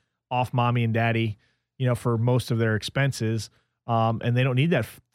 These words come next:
you know, thirty-eight hundred square foot house anymore. They don't need that big yard, right? They want a three-bedroom,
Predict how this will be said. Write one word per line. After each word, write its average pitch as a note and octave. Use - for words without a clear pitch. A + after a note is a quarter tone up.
you B2+
know, G#2+
thirty-eight A2
hundred G2+
square F#2+
foot -
house F2
anymore. F2
They G#2+
don't A#2+
need C#3
that A#2+
big A#2+
yard, F#2+
right? G#2
They A#2+
want A#2+
a A2
three-bedroom, B2+